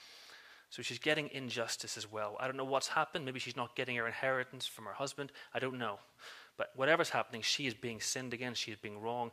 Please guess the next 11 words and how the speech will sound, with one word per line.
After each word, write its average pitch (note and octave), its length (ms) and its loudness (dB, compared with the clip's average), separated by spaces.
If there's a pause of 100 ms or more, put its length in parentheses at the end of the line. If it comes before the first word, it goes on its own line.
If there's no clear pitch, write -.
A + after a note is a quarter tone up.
(160)
and G#2+ 100 0
it's G2+ 80 -6
breaking A#2 420 -4
the G#2 80 -2
law, G#2 340 2
hence A2+ 180 -4
it's - 140 -8
injustice. G#2 680 -4 (560)
So - 100 -6
she's A#2+ 180 0
been, A#2 200 -4